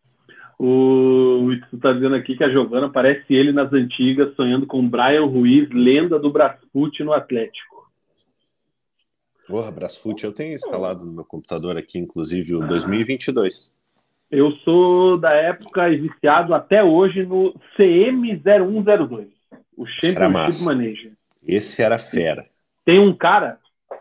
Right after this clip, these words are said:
Speaker 1: no Facebook que ele atualiza até hoje o C M zero um zero dois, bases de dados, porra, é sensacional.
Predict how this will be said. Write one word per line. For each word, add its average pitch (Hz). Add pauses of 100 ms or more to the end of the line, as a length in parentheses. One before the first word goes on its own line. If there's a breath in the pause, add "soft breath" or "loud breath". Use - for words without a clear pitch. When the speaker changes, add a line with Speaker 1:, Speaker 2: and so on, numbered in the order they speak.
(320)
Speaker 1:
no 127
Facebook 143
que 156
ele 151
atualiza 160
até 208
hoje 147
o 131
C 151
M 131
zero 127
um 123
zero 113
dois, 135 (720 loud breath)
bases 139
de 117
dados, 131 (160)
porra, 123
é 123
sensacional. 170